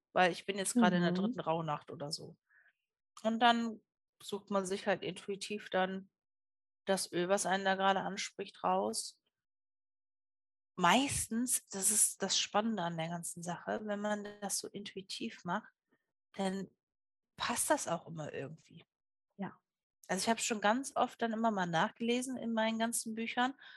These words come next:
Speaker 1: wofür steht denn das Öl, was ich mir da gerade gezogen hab, und dachte, „Jo, das, also,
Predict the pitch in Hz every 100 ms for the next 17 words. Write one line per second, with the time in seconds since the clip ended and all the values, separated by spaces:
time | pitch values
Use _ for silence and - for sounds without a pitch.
0 | - - _ 226 240 240 - 202 208 277
1 | 269 269 262 262 262 254 240 - 240 240
2 | 233 226 214 196 - 180 175 190 240 240
3 | 233 226 214 254 359 269 202 - 196 -
4 | - 196 196 196 196